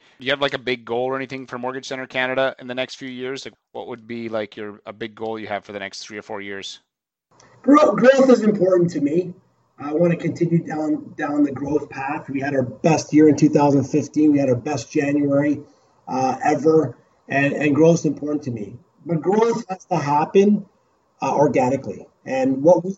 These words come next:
Speaker 2: wanna do is we wanna invest in our people, and we wanna make sure that they have the opportunities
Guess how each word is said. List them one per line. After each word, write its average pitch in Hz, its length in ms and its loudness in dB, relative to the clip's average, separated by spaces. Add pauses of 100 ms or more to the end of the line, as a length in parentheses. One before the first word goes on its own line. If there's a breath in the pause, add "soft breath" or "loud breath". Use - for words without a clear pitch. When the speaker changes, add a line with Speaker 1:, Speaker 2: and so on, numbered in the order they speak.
Speaker 2:
wanna 180 280 4
do 156 380 2
is 135 140 -4
we 175 140 2
wanna 170 220 2
invest - 440 -4
in 143 140 0
our 131 100 0
people, 165 600 0 (420)
and 139 160 0
we 156 100 6
wanna 160 240 4
make 143 220 2
sure 151 280 2
that 139 200 -2
they 165 140 2
have 160 260 2
the 147 120 2
opportunities 139 760 -4